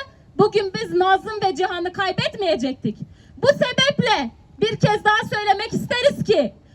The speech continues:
Kürtler haklı ve onurlu mücadelesinden, birlikte özgür yaşam mücadelesinden hiçbir baskı karşısında bugüne kadar yılmamıştır, geri adım atmamıştır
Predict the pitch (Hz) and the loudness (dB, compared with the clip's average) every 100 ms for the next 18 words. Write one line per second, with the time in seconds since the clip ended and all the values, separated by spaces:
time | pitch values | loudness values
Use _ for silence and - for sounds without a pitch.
0 | - - 415 - 440 508 554 - - - | 0 4 4 4 0 0 0 -8 -20 -8
1 | 349 453 453 427 480 539 554 - - 403 | -2 -2 -2 -4 0 0 -2 -10 -6 0
2 | 466 381 381 415 440 494 440 381 381 370 | 4 4 2 -2 -4 -4 0 2 2 2
3 | 349 349 - 359 349 427 320 - - - | 0 0 0 0 2 0 0 -10 -20 -2
4 | 262 440 370 427 - 480 415 392 427 494 | 2 2 0 -4 -2 2 2 2 0 0
5 | 427 403 466 466 415 294 381 381 370 359 | 2 2 0 0 0 2 2 4 2 2
6 | 381 370 359 494 571 - - - - 415 | 0 0 2 2 0 -4 -20 -8 0 2
7 | - 539 571 - 415 - - 415 466 403 | 2 2 2 2 2 0 -8 -6 0 2
8 | 381 277 381 370 466 539 539 - _ - | 0 -2 -2 2 2 0 -4 -20 _ -2
9 | 427 427 403 415 403 359 330 311 480 466 | 0 -2 -4 -2 -2 -2 -2 -2 -2 2
10 | 403 359 - 359 294 370 381 403 381 370 | 2 2 0 -2 2 2 4 4 4 0
11 | 453 523 539 508 523 - 554 571 | -2 -2 -4 -4 0 2 2 0